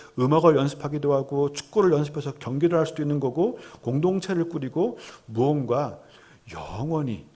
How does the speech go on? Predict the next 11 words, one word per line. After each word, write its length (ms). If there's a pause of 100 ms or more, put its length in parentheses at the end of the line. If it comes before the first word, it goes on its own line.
(140)
무궁무진하게 1120
할 380
일이 160
많을 480
거라고 400 (560)
얘기를 320
하더라고요. 460 (460)
저는 140
동의합니다. 640 (1000)
그래서 720
어쩌면 600